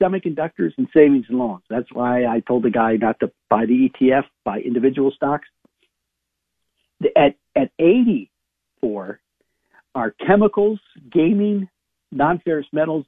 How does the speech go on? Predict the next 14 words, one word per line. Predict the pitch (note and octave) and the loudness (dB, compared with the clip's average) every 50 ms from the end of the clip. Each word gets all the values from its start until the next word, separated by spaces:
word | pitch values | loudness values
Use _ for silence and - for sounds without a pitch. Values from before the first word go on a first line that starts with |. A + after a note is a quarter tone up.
| _ - | _ 0
banks, | D#3 D#3+ F3+ F#3+ F#3+ - - _ _ _ _ _ _ _ _ _ _ _ - A2+ | 2 2 4 2 0 -2 -10 _ _ _ _ _ _ _ _ _ _ _ -6 0
building, | A2+ D#3 F3+ F3+ F#3 F3+ F#3 F#3+ F#3+ F3+ F3+ - _ _ - | 2 2 4 4 2 0 0 0 -2 -4 -6 -12 _ _ -8
uh, | A#2 A2 A2 G#2+ G#2+ G#2 - - | -6 -6 -4 -4 -4 -6 -4 0
media, | - D3+ F3+ G3+ F#3+ G3 G3+ F#3+ F#3 F3+ - | 2 4 4 6 6 4 4 2 2 -2 -2
internet, | - E3+ F3+ G3+ G3 F#3+ F3 F3+ E3+ - - | -2 0 0 2 0 0 0 -2 -2 -4 -8
and | A#2+ G#2 G#2 A2 | -12 -10 -4 -2
restaurants. | C3 D3 - - - A#2 G2 F#2+ D3 - - - - _ _ _ _ _ _ _ _ _ _ - | -2 -2 -2 -4 -6 -6 -6 -6 -6 -8 -10 -16 -20 _ _ _ _ _ _ _ _ _ _ 0
At | C3 B2 A#2 - - - G3 | 0 0 0 -2 0 2 2
seventy-six | G3+ G3 G3 E3+ D3+ C3+ - - _ A3 A3+ G3 D3+ D3 - _ _ - | 4 4 2 0 0 -2 -4 -4 _ 0 0 0 0 -4 -8 _ _ -10
is | C#3+ A2+ A#2+ | -10 -8 -8
electric, | B2+ A#2+ B2 C#3 E3 F3 - F#3+ D#3+ - _ _ _ _ _ _ _ _ _ | -6 -4 -2 -2 -2 -2 -4 -8 -8 -8 _ _ _ _ _ _ _ _ _
uh, | C#3 C3+ - - B2+ A#2 A2 A#2 - _ - - | -4 -4 -4 -8 -10 -8 -8 -10 -12 _ -16 -6
products, | - C3+ A#2 G#2+ A2 C3 - - _ _ _ _ _ _ _ _ _ _ _ _ _ _ | -4 -2 -2 0 -2 -4 -6 -8 _ _ _ _ _ _ _ _ _ _ _ _ _ _
automobiles, | - C3 D3 E3+ F3+ F3+ D#3+ C#3 D#3 D3 C#3 D3 F3+ G3 | -2 0 2 2 2 0 0 0 2 2 2 2 0 -2